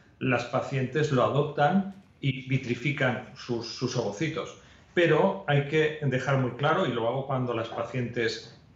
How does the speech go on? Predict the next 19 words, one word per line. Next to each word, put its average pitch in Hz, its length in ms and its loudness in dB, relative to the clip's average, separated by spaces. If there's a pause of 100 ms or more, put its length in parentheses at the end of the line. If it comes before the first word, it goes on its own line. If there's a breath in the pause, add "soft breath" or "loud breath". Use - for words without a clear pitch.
(120)
cuando 127 220 4
atiendo 127 300 4
a - 20 4
la 117 140 2
paciente, 156 640 0 (280 loud breath)
que 139 140 2
esto 147 260 4
no 139 180 4
es 127 120 0
que 127 140 -4
sea 123 200 0
un 117 220 -4
cheque 127 560 -4 (160)
que 127 120 2
ya 123 120 2
vas 120 180 -2
a - 60 -4
ser 123 140 -4
fértil. - 600 -4